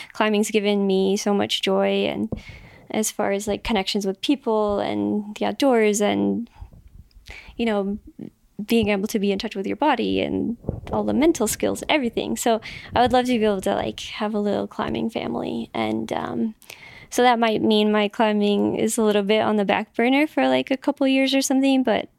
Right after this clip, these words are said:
in general, I would love to keep doing what I'm doing, like, pushing myself physically and mentally,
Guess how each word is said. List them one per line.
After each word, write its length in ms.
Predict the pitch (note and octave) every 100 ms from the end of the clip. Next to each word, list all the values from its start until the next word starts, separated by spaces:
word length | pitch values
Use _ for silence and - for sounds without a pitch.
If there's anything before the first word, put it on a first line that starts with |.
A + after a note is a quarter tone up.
| _
in 140 | A3+ A#3+
general, 320 | A#3+ A#3 C#4+
I 180 | C4+ A3
would 120 | G#3+
love 200 | G3+ G#3
to 320 | - G3+ G3 G#3
keep 200 | - C4
doing 220 | - A3+ G#3+
what 120 | G3
I'm 120 | G3
doing, 420 | C#4 C4 A3+ G3+
like, 280 | F#3 E3+ - - - - - -
pushing 380 | - C#4 D4 C#4
myself 760 | B3 B3 A3 A3 A3 A#3+ - - - - - -
physically 440 | A#3 A3 G#3+ F#3+ F#3+
and 100 | F#3+
mentally, 880 | G3 F#3+ G#3 F#3 F#3 F3 F3 F#3+